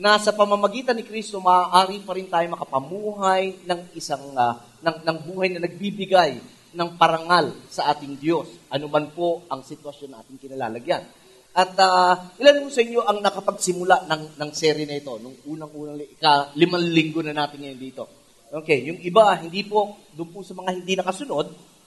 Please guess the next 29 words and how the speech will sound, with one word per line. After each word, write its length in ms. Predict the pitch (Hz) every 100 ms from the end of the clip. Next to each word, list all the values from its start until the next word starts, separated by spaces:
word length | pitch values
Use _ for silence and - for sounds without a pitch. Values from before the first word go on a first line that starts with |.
| -
ah, 160 | 151 156
meron 280 | 180 226 226
po 80 | 226
tayong 320 | 208 220 220
podcast 560 | 160 151 - 170 - -
na 160 | 160 156
available, 400 | 151 147 139 156
libre 320 | 151 143 156
po 160 | 156 156
yan. 240 | 139 160 - - _ -
Ah, 80 | 127
mag-log 480 | 139 147 160 - 156
on 80 | 165
lang 160 | 160
kayo 160 | 165 160
sa 160 | 156
ating 160 | 156 156
website, 560 | 147 143 - 147 147 147
triple 320 | 139 139 139
W 480 | 143 165 160 170 160
dot 160 | - - -
victory 720 | 180 175 180 175 196 190 -
dot 240 | 131 127 - _ -
org. 400 | 180 165 - - _ _ _ _ -
At, 240 | 151 -
ah, 160 | 151 147
doon 240 | 165 165
po, 240 | 180 160
ah, 560 | 143 143 139 139 135